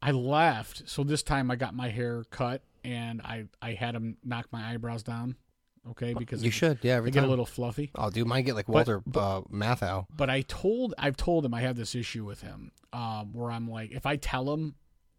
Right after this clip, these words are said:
Speaker 1: I've made the mistake before, he'll go with the razor. And
Speaker 2: And your
Speaker 1: I go,
Speaker 2: eyebrows,
Speaker 1: Nah,
Speaker 2: dude?
Speaker 1: nah, yeah, you gotta use a scissor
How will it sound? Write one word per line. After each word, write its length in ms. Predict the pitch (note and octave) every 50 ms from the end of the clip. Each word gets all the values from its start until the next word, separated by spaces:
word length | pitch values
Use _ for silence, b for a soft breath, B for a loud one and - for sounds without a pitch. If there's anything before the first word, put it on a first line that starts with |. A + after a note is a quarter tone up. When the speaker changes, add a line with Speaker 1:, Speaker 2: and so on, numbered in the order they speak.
| -
Speaker 1:
I've 120 | B2 B2 A#2+
made 160 | B2 C3+ C3+
the 60 | B2+ A#2+
mistake 320 | B2 - - B2+ A2+ -
before, 540 | - A2 - - D3+ D3+ D3+ C#3 B2+ A#2 -
he'll 180 | - B2 B2 B2
go 160 | B2 B2 A#2+
with 160 | A#2 A#2 A2+ -
the 60 | A2+
razor. 580 | G#2 G#2+ A#2+ C3+ D3 C3+ A2 G#2+ G2+ A2 - - _ _ _ _ _ _ _ - - _ _ _ _ -
And 180 | B2+ B2 B2 C#3+
Speaker 2:
And 60 | F3
your 100 | F3 C3+
Speaker 1:
I 40 | -
go, 60 | D#3
Speaker 2:
eyebrows, 260 | F3 - A#3+ B3+ C4+ A#3+
Speaker 1:
Nah, 60 | - D#4+ E4 E4+
Speaker 2:
dude? 140 | D#4+ - -
Speaker 1:
nah, 340 | A#2+ A2 A2+ A2+ G#2+ G#2+ G#2+ - _ _ _ _ _
yeah, 160 | - C3+ C3 B2
you 140 | C3 B2+
gotta 160 | C3+ C#3 C3+ B2+
use 120 | A#2 A2+
a 60 | A2
scissor 480 | - - C3 A#2+ G#2+ G2 - - -